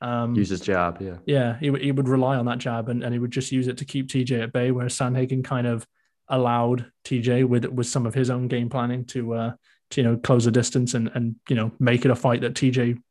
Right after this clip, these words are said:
Speaker 1: wants to fight, if you know what I mean.
Speaker 2: Yeah.
Speaker 1: Um, but yeah, in, in terms of Sandhagen,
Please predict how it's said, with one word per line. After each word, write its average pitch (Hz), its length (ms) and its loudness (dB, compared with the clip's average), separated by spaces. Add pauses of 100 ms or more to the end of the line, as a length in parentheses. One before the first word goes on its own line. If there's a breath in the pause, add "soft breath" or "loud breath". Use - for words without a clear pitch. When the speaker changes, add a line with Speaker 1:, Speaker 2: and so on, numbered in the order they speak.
(140)
Speaker 1:
wants 123 280 2
to 143 80 0
fight, 131 280 2
if 127 80 -4
you 127 40 -2
know 131 100 0
what 127 60 -2
I 127 40 -2
mean. 135 280 -2 (400 soft breath)
Speaker 2:
Yeah. 117 280 0
Speaker 1:
Um, 120 220 0 (800)
but 156 100 4
yeah, 165 260 4
in, 147 160 0
in 165 100 -2
terms 165 200 4
of 131 60 2
Sandhagen, 123 580 0